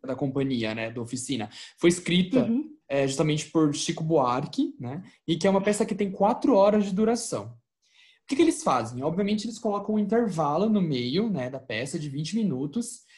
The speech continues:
Speaker 1: e aí que entra o diferente nessa história. Por quê? Nesse intervalo, você pode mudar de lugar na plateia. Então, de repente, o primeiro ato você assiste no andar da pista, né? Lá embaixo, que você vê os atores, assim,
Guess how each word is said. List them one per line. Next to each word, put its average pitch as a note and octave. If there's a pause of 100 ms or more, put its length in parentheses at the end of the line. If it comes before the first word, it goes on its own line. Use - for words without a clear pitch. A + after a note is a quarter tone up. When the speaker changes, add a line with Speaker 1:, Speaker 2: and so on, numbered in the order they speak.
(180)
Speaker 1:
e G3+
aí A3
que C#4+
entra A#3+
o -
diferente A#3
nessa A#3+
história. D3 (380)
Por C4+
quê? D#3+ (240)
Nesse C#4+
intervalo, F#3+
você F#3
pode G#3
mudar G#3
de G3
lugar A3
na F#3+
plateia. B2 (360)
Então, C#4+ (160)
de C#4
repente, E4+
o E4+
primeiro C#4
ato B3
você G#3
assiste A3
no G#3+
andar G3
da A#3
pista, F#3+
né? C#3
Lá D#3+
embaixo, D3+
que -
você C#3+
vê D3+
os G3
atores, F#3+
assim, C#3+